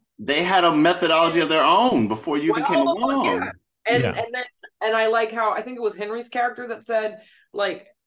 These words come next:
Speaker 2: "Yeah, we got this oil and it gave us all these things, but it also gave us, like, a lot of negative and the death." That's when the death started coming and all that.
Speaker 3: Right.
Speaker 2: You know what I mean? Like,
Speaker 3: That's the thing. So I feel like for me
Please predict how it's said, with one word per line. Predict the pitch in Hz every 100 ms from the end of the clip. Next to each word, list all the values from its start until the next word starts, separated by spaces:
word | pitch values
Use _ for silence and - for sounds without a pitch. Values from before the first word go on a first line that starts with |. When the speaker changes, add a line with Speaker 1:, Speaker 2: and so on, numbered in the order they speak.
| _
Speaker 2:
"Yeah, | 208 185 277 294 247 196 180 156
we | 165 190
got | 202 202
this | 196 -
oil | 170 220 233 202 180
and | 165
it | 156
gave | 196 180
us | 180
all | 175
these | 175 165 -
things, | 196 233 160
but | 175
it |
also | 170 214 214 202
gave | 190 196
us, | 185
like, | 185
a | 160
lot | 170 185 175
of |
negative | 143 160 254 202 160
and | 156
the |
death." | 147 143 226 -
That's | - -
when | 220
the | 170
death | 143 180 -
started | - 175 139 139
coming | 151 143 135
and | 139
all | 135 120
that. | 127
Speaker 3:
Right. | 101 _
Speaker 2:
You | -
know | _ _ _ 202
what | 202
I |
mean? | 202 214 226
Like, | 165 147 _ _ _ _ _ _ _ _ _ _ _ _ -
Speaker 3:
That's | 214 -
the | 156
thing. | - 117
So | - 143
I | - 135
feel | -
like | 165 135
for | - 135
me | 113 131 139 127 110